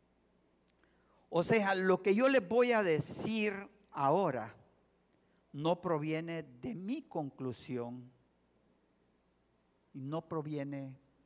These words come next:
de mis ideas, con la autoridad del Señor les voy a decir esto. En otras palabras, hermanos,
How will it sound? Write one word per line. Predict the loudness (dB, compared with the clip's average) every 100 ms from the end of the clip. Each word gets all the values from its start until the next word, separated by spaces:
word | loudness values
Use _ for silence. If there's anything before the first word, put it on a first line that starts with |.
| _
de | -6 -4
mis | -2 -4 -4 -6
ideas, | -4 -4 -4 -6 -10 -16 -20 -20 -20 _ _ _ _ _ _ _ _ _ _ _ _ _ 0
con | 2
la | 6
autoridad | 6 6 4 2 2 -2 -4
del | -2 -2
Señor | -2 -8 -6 -8 -8 -8 -12 _ _ _ _ _ _ _ -10
les | -6 -6
voy | -4 -2
a | -2
decir | -4 -6 -6 -8 -12 _ _ _ _ _ _ _ _ -10
esto. | -10 -10 -14 -18 -20 _ _ _ _ _ _ _ _ _ _ _ _ _ _ -8
En | 0
otras | 0 0 -4
palabras, | 0 0 2 2 0 -2
hermanos, | -2 -2 -2 -2 -6 -8 -14